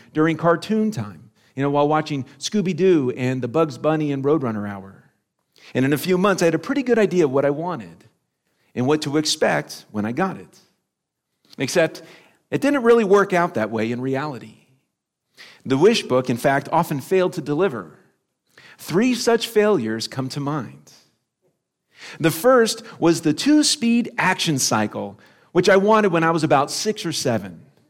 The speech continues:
This was the coolest ride a kid like me could own. Powered by dual twelve-volt motors, its maximum speed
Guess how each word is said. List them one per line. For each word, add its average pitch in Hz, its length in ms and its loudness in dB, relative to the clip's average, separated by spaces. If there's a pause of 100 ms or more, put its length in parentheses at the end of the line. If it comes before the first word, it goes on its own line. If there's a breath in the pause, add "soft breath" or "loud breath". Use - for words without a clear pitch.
(540 soft breath)
This 233 160 2
was 233 140 0
the 220 80 4
coolest 285 420 2
ride 208 260 6
a 175 40 0
kid 220 220 2
like 190 200 2
me 175 140 0
could 151 300 -2
own. 101 440 -4 (680 loud breath)
Powered 233 340 6
by 160 140 4
dual 247 500 2 (160 loud breath)
twelve-volt 214 640 4
motors, 156 500 2 (140 loud breath)
its 127 200 -6
maximum 202 580 0
speed 151 460 -4